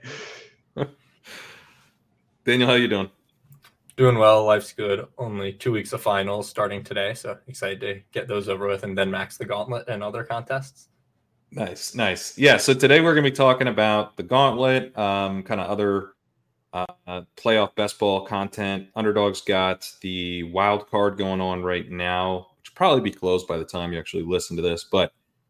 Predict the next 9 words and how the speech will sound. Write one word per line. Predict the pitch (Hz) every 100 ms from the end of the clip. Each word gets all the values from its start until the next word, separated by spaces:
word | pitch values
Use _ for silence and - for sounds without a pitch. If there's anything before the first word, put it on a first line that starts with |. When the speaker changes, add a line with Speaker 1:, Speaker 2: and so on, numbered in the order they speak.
| _ -
Speaker 2:
they've | 117
been | 127 113
rolling | 151 139 123
out | 113 - _ _ -
playoff | 113 101 -
best | 101 -
ball | 92 87
content, | 98 92 - 95 90 87 _ _ _ _ -
um, | 90 85 82 82 78